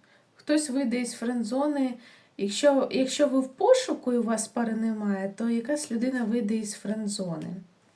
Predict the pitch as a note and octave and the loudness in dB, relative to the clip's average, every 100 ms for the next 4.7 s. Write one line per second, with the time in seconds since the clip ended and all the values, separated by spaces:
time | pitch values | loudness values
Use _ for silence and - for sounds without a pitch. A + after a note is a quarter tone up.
0 | _ _ _ _ _ _ _ _ _ _ | _ _ _ _ _ _ _ _ _ _
1 | _ - - - - _ _ _ _ _ | _ -20 -20 -20 -20 _ _ _ _ _
2 | _ _ _ _ - _ _ - - G#3 | _ _ _ _ -20 _ _ -20 -6 2
3 | C4 G#3+ - A#3+ B3+ C#4+ A3+ A#3 G#3+ - | 4 4 -2 -2 0 0 -2 -2 -4 -6
4 | A3+ - G3+ E3+ F3 - G3+ | -8 -6 -8 -8 -10 -14 -16